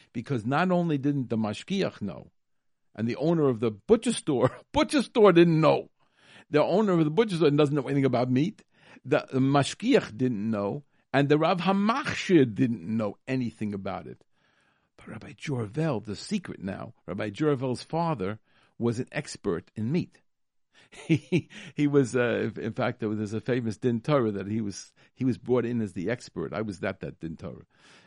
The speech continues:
And he, he, he was brought in as an expert, uh, in meat. And, you know, that's, that was his Yerusha. So Rabbi Juravel knew meat.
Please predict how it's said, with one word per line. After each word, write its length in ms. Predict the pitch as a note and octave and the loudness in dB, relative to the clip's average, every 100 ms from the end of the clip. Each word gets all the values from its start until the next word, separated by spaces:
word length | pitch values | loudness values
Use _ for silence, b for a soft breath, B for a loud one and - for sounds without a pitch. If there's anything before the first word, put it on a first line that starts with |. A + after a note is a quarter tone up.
| b | b
And 220 | - G#2+ | -8 -6
he, 320 | E2 G2+ A2+ - | -4 -4 -6 -8
he, 200 | F#2 G2+ | -8 -8
he 140 | G2+ B2+ | -6 -4
was 140 | B2 | -4
brought 220 | - A2 | -2 -2
in 80 | G#2+ | -2
as 100 | G2+ | -4
an 120 | A2+ | -6
expert, 520 | B2 - - D#2+ - _ b b b b | -6 -8 -10 -12 -12 _ b b b b
uh, 340 | D#2 D#2 B1+ A1 B1+ | -10 -8 -10 -12 -12
in 240 | G2 G#2 | -8 -4
meat. 320 | E3+ A#3 - _ _ _ _ _ | -4 -6 -12 _ _ _ _ _
And, 320 | - G#2 G2 E2 | -10 -10 -10 -8
you 60 | A#2 | -6
know, 80 | |
that's, 380 | G2+ C3+ - - _ - | -2 -2 -4 -14 _ -2
that 220 | B2+ B2+ | 0 0
was 420 | B2 A2+ - - _ - | -2 -4 -8 -20 _ -12
his 200 | G2 B2 | 0 4
Yerusha. 560 | D#3+ C#4 B3 A#2+ - | 6 6 4 0 -4
So 160 | - A#2 | -4 0
Rabbi 380 | C3+ B2+ B2 B2 | 0 0 -2 -2
Juravel 640 | G#2+ F3+ E3 A#2 D#3 C3 | 0 0 2 2 2 2
knew 480 | C3+ G3 D#3 B2+ C#3 _ - | 4 6 6 2 -4 _ -4
meat. 440 | A#2+ E3 A#2 _ | 0 0 -2 _